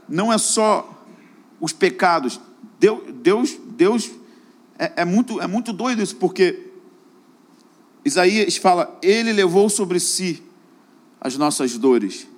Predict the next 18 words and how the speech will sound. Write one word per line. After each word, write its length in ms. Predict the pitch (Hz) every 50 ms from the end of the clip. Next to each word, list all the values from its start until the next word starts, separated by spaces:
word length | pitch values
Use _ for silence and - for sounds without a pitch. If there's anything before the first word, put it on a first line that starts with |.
| _ - - - - - -
Ele 240 | - 170 196 214 220
levou 380 | 208 202 202 175 180 202 214 208
sobre 280 | - 208 196 175 175
si 300 | 170 - - 190 208 202
nossas 340 | 185 185 185 175 - 180 156
enfermidades." 960 | 175 170 156 - 175 165 165 160 151 131 143 135 127 120 104 98 - - - - - - - - - -
E 80 | 180
nossas 840 | 185 180 175 180 196 233 269 269 - - 147 113 92 - - - - _ _ _ _ _
significa 680 | - - 185 170 185 196 190 170 - 214 196 - 143 135
nossas 680 | 156 160 175 196 233 233 - - - 123 107 - - - - _ _
de 140 | - - 165
toda 680 | - _ _ _ - 240 233 240 240 185 220 220 -
a 80 | - 180
humanidade 720 | 180 180 175 180 185 180 175 131 147 151 160 170 165 160
em 80 | 165 151
todas 380 | 147 - 170 175 170 175 147 151
as 80 | 139
gerações. 640 | 135 135 123 120 110 - - 107 92 87 - - -